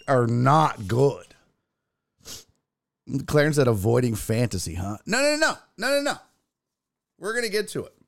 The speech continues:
That is so funny. Oh, the Sports Riot thing? Yeah, or the Roast of Houston Sports. It was a lot of fun, Donna. No, definitely not avoiding fantasy. We're gonna get to the Barry on Deck fantasy updates in the, in the, uh, last hour.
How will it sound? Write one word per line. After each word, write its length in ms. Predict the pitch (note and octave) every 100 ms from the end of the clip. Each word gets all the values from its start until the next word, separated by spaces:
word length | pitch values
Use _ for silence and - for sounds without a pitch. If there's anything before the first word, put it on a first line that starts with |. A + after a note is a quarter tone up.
| _ _ A#2 A2+
That 160 | C3+
is 100 | B2+
so 200 | - A#2
funny. 180 | A2 A2+
Oh, 200 | G3 A3+
the 100 | F3
Sports 380 | C#3+ - E3+ G3
Riot 300 | G3 G3+ G3
thing? 300 | G#3 A3 G3+ -
Yeah, 220 | C#3 B2+
or 140 | D#3
the 280 | D3+ D3 B2+
Roast 280 | B2 E3 E3
of 60 | D3
Houston 260 | D#3+ F3
Sports. 320 | - F#3 F3+
It 60 | A#2+
was 160 | A#2 A2
a 40 |
lot 140 | G2+
of 80 | F#2
fun, 200 | G2 F#2
Donna. 240 | E2+ D#2 - - - - _ _ _ _ _ _ _ _ -
No, 220 | D3 E3
definitely 300 | D3 F3 A3
not 140 | G#3+ G3
avoiding 340 | E3+ F3 E3
fantasy. 360 | E3 E3+ D3+ E3
We're 120 | E3
gonna 140 | F3+
get 140 | F3 F3
to 80 | D#3+
the 100 | C#3+
Barry 260 | D#3 D#3+
on 120 | D3+
Deck 200 | D3 D3+
fantasy 420 | - C#3+ C#3 C#3 B2+
updates 460 | C3 C#3 B2+ A#2+
in 60 | B2
the, 200 | G#2+ G#2+
in 140 | B2 A#2
the, 220 | A2 G#2+
uh, 180 | G2 F#2+
last 380 | G#2+ G#2 -
hour. 260 | F2 B1